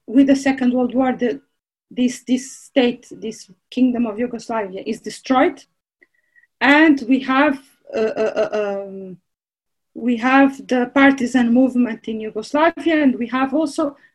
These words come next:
so fighting, uh, f-, fighting the, the, the German and Italian occupation. At the same time, we have also a civil war,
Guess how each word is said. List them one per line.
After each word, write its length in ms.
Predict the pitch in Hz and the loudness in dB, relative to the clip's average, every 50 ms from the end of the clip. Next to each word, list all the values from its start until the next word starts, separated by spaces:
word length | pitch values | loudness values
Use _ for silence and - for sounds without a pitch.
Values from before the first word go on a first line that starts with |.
| _ _ _ _ _ _ | _ _ _ _ _ _
so 240 | - - - 269 240 | -6 2 2 2 2
fighting, 640 | - - - 294 285 285 277 277 269 247 247 - - - - _ _ _ - | 2 0 2 4 4 4 6 6 6 4 4 2 -2 -12 -20 _ _ _ -8
uh, 220 | - 214 208 - 202 - _ 262 | -6 -6 -4 -4 -6 -8 _ -2
f-, 260 | 254 262 269 - - | 0 0 -2 -4 0
fighting 400 | - 247 240 - 240 226 220 175 | 0 0 0 0 -6 -8 -8 -6
the, 160 | 208 196 185 | -8 -8 -8
the, 380 | 175 190 190 185 185 185 180 - _ _ _ _ _ | -8 -8 -8 -8 -8 -10 -12 -16 _ _ _ _ _
the 80 | 226 | -8
German 520 | - - 269 285 285 285 277 262 247 233 220 | 0 4 4 6 8 8 8 8 8 4 -2
and 140 | 214 220 220 | -4 -6 -8
Italian 400 | 220 - 262 254 254 240 233 226 | -6 -2 0 0 0 0 -2 -4
occupation. 720 | 226 226 - 247 247 - 320 339 370 359 - - 359 339 311 | -6 -8 -8 -10 -6 0 0 0 0 0 -2 0 0 2 2
At 120 | 277 277 | 0 0
the 80 | 233 214 | -4 -8
same 320 | - - 294 294 277 269 | -4 -2 2 2 4 4
time, 320 | 277 311 311 320 311 277 269 | 4 2 4 6 6 6 6
we 100 | 254 262 | 6 4
have 260 | 262 285 285 285 277 | 2 0 0 0 0
also 480 | 254 302 311 285 - - 294 277 277 - _ _ _ _ _ _ _ _ | 0 0 0 0 0 -2 -2 -2 -2 -6 _ _ _ _ _ _ _ _
a 60 | - | -8
civil 580 | 240 - - - 320 320 269 247 294 294 269 247 | -8 -6 4 6 8 8 8 8 6 6 6 8
war, 480 | 233 277 294 294 294 294 294 269 - | 8 8 10 10 8 8 6 4 0